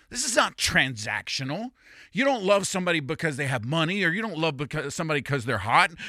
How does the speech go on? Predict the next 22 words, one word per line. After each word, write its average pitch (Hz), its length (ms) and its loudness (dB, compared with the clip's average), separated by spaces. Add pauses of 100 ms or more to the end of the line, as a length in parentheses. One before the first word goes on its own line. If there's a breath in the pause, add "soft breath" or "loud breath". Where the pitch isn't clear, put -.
You 220 100 0
don't 226 160 0
love 170 180 4
somebody 156 340 0
because 143 360 -2
they're, 156 160 2 (200 loud breath)
they, 156 260 4
they 151 200 2
can 156 160 -2
get 170 180 0
you 160 60 2
in 147 60 0
the 143 80 0
right 147 180 6
position, 185 520 2
or, 180 180 0
or 165 200 2
you 180 400 -10
don't, 269 320 -2
none 285 220 0
of 339 100 2
that. 277 140 2